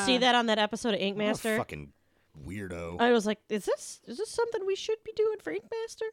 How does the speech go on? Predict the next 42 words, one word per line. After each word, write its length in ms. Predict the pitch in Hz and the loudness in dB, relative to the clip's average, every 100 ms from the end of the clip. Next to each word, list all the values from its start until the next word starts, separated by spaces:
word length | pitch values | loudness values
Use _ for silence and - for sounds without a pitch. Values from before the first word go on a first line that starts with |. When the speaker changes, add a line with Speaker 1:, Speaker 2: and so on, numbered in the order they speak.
| _ _ _ _ _ - | _ _ _ _ _ -20
Speaker 1:
<laughs> 400 | - - - - | -20 -20 -18 -2
Speaker 3:
I 500 | 370 - _ _ - | -2 -2 _ _ -2
mean, 120 | 180 | 2
I 80 | 180 | 2
get 240 | 147 165 | 6 8
it. 120 | 160 147 | 8 6
It's 120 | 135 | 2
part 200 | 131 131 | 2 4
of, 60 | |
like, 140 | 131 120 | 4 2
the 60 | |
whole 160 | 123 117 | 2 2
tattoo, 540 | - 117 110 123 117 | 2 2 2 0 0
piercing 560 | 101 117 110 - 101 101 | 0 0 -2 -4 -8 -4
culture, 680 | 117 107 107 107 104 107 104 92 | 0 0 0 -2 0 0 -2 -4
whatever, 540 | 104 110 104 92 92 80 | -2 0 0 -2 -4 -4
but 360 | 90 85 82 _ | -4 -2 -4 _
Speaker 1:
I 100 | 175 | -20
guess 400 | 160 165 185 156 - | -10 -6 -6 -6 -10
that's 180 | 165 - | -12 -8
the 80 | 147 | -10
Speaker 3:
Yeah, 20 | - | -10
Speaker 1:
extremist 680 | - 127 131 160 208 160 - | -14 -14 -10 -6 -4 -4 -6
Speaker 3:
that's 180 | - 147 | -6 -4
Speaker 1:
end 80 | 147 | -6
of 60 | |
it. 220 | 147 151 - - _ _ | -6 -8 -12 -20 _ _
Speaker 3:
It's 100 | - | -18
a 20 | 76 | -14
little 140 | 65 | -14
further 520 | - - 110 95 95 | -14 -8 -4 -2 -4
than 140 | 92 92 | -6 -6
I 120 | 92 | -4
wanna 200 | 85 85 | -6 -8
take 300 | - 87 - | -8 -8 -8
it. 140 | 87 | -8
Speaker 1:
<laughs> 0 | |
Speaker 3:
That's 140 | - 247 | -2 4
for 80 | 277 | 6
damn 260 | - 381 349 | 10 8 10
sure. 140 | - | 6
Speaker 1:
Yeah. 180 | 254 214 | 6 4